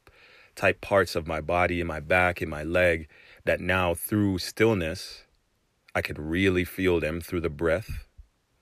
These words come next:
And then once I go into yoga and movement, I can actually feel them more. I can stretch them more. I can become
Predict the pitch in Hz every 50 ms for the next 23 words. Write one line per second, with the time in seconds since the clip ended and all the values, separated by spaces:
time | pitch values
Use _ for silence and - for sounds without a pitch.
0 | _ - - - - - 92 87 87 87 87 85 87 85 - - 80 80 73 78
1 | 85 87 85 - - 90 82 - 78 76 76 82 90 92 80 85 78 - - 82
2 | 82 82 87 104 127 139 110 90 80 76 73 76 - _ _ _ _ _ _ -
3 | 82 - - 87 85 85 80 - - 85 80 80 80 78 76 - - - - 87
4 | 82 82 78 80 78 78 78 80 87 90 98 101 95 87 78 76 73 71 - -
5 | 73 73 - - - 85 76 - - - 78 78 80 85 87 90 92 95 98 98
6 | 98 95 85 76 69 - - 78 80 82 78 - - 82 80 82 78